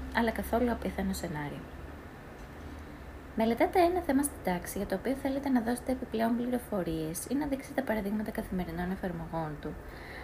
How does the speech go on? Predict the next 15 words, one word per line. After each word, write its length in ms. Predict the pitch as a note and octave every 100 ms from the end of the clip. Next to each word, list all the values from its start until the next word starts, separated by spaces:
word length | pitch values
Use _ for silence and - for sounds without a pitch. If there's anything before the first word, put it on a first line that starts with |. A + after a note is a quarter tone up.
| - - - -
αλλά 300 | B3+ B3+ A#3+
αρνείστε 420 | A#3+ A#3+ D#4+ F4+
να 100 | C4
φτιάξετε 520 | - F3 - - -
ένα 200 | F3 F3
ακόμα 380 | F3+ - F3 F3+ F3+
PowerPoint. 680 | F3 F3+ - E3 E3 E3+ F3+ - - - - - - - - - - - - - -
Το 120 | G3+ F#3
podcast 760 | E3+ E3 B3+ G4 - - -
είναι 180 | D4+ C4
ίσως 320 | D4 F4+ D#4+
η 40 | F#3+
λύση 320 | A3+ D4 -
που 100 | B3
ψάχνετε. 600 | - F#3 E3 - E3